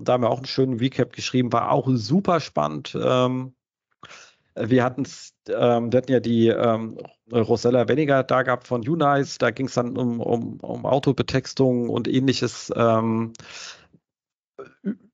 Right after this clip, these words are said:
über Regelwerke ko-, komplizierterweise oder über, über Chat G P T, wann was besser im Einsatz ist, was überhaupt geht, wa-, wa-, was nicht geht, wo, wo man hinkommt. Das war, war eine sehr, sehr gute Diskussion dazu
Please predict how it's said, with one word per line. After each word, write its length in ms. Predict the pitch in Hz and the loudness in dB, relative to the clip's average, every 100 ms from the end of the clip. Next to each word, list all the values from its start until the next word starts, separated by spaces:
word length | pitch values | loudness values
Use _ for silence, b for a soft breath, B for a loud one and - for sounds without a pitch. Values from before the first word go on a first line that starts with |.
| - | -4
über 360 | 127 180 147 | 2 2 4
Regelwerke 1000 | 139 165 139 135 131 135 127 123 101 104 - | 4 4 4 2 2 4 6 4 0 -8 -14
ko-, 120 | 117 | -8
komplizierterweise 880 | - 123 131 - 131 120 120 117 117 | -6 -4 -4 -2 2 2 2 0 -2
oder 240 | 120 120 | 0 2
über, 340 | 107 120 120 110 | 2 2 2 2
über 260 | 110 120 | 0 -2
Chat 220 | 117 127 | -2 -4
G 100 | - | -4
P 80 | 127 | -4
T, 200 | 117 120 | -2 0
wann 180 | 113 120 | 0 0
was 160 | 117 - | -4 -2
besser 260 | 123 123 | -2 0
im 120 | 117 - | 0 0
Einsatz 360 | 135 139 127 | 0 0 0
ist, 300 | - 135 - | 0 0 0
was 320 | 123 117 117 | -2 0 -2
überhaupt 400 | 123 113 127 - | 0 2 2 0
geht, 240 | - 123 120 | 0 0 2
wa-, 80 | 110 | -2
wa-, 160 | 110 110 | -2 0
was 180 | 113 - | -2 -2
nicht 200 | 135 - | -6 -2
geht, 420 | 120 117 - - | 0 0 -4 -12
wo, 160 | - - _ | -12 -14 _
wo 120 | - 123 | -2 2
man 140 | 117 | 2
hinkommt. 380 | 113 120 113 104 | 0 0 -2 0
Das 140 | 113 | 0
war, 180 | - - | -2 0
war 100 | 117 | 0
eine 100 | 123 | 2
sehr, 240 | 113 147 | 2 4
sehr 140 | 131 120 | 4 0
gute 280 | 127 127 120 | 0 0 0
Diskussion 580 | 117 - 113 143 147 | -2 -4 -2 2 2
dazu 520 | 127 113 - 127 113 | 2 0 0 2 2